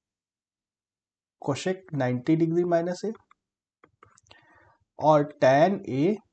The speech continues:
is equal to cot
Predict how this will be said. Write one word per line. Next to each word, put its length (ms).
is 80
equal 220
to 100
cot 260